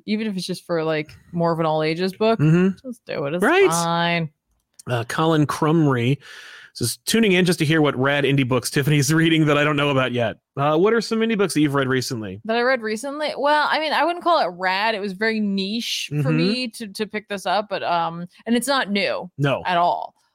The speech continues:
Speaker 1: Um, but I, we were at a, um, a dollar bin sale.
Speaker 2: Yes, Dewey's Comic City had a dollar bin sale
Speaker 1: This
Speaker 2: this
Speaker 1: is,
Speaker 2: past
Speaker 1: like,
Speaker 2: weekend.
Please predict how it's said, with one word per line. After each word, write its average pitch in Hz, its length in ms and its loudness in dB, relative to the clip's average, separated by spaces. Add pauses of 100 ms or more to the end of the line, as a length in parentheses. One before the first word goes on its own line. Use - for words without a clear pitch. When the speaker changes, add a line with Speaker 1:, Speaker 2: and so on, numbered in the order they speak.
(200)
Speaker 1:
Um, 175 520 0
but 196 160 -2
I, 185 180 2
we 214 160 -4
were 214 100 2
at 196 180 2
a, 185 280 0
um, 165 380 -2
a 185 80 -2
dollar 220 440 0
bin 180 320 -4
sale. 170 640 0
Speaker 2:
Yes, 170 180 0
Dewey's 156 360 2
Comic 180 280 0
City 185 280 0
had 131 120 -2
a 135 80 0
dollar 127 400 0
bin 117 220 -4
sale 113 300 -2
Speaker 1:
This 110 40 -6
Speaker 2:
this 110 100 -6
Speaker 1:
is, - 40 -10
Speaker 2:
past 117 220 -2
Speaker 1:
like, 117 60 -6
Speaker 2:
weekend. 104 380 -4